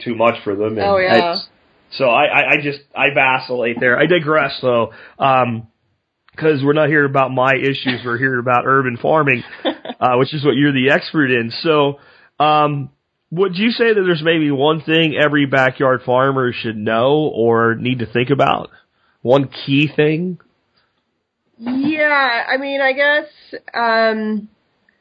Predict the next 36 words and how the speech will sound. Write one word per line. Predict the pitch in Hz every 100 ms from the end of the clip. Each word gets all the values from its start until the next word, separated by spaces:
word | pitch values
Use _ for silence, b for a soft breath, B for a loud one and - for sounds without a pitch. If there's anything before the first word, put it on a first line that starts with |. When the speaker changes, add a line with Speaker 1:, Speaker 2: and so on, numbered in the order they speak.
| _ _ _ _ _ _ -
Speaker 2:
I |
guess | 233 294 320
the | -
point | - 277 269
that | 269 240
I | 233
would | 240
really | 226 226 226 240
hammer | 240 208 220
home | 214 214 214 208 208
is, | - 196 190 - - _
is | 214 196
that | 202 202 -
system | 269 262 262 233
placement, | - 226 208 214 226 196 185 - B B B _ _ 196 -
to | 247
really | 220 247 269 285
give | 240 233 226 220 -
critical | 240 226 226 220 220
thought | 196 202 - -
to | 202
where | 190 190 208
things | 220 214 208
are | 180
on | 185
your | 185
system. | 196 202 - 185
If | 190
you | 202 - -
put | 262 277
them | 285
in | 254
the | 226 196
wrong | 185 190 196
place, | - 220 214 214 214 b b b b b -
you | 214 214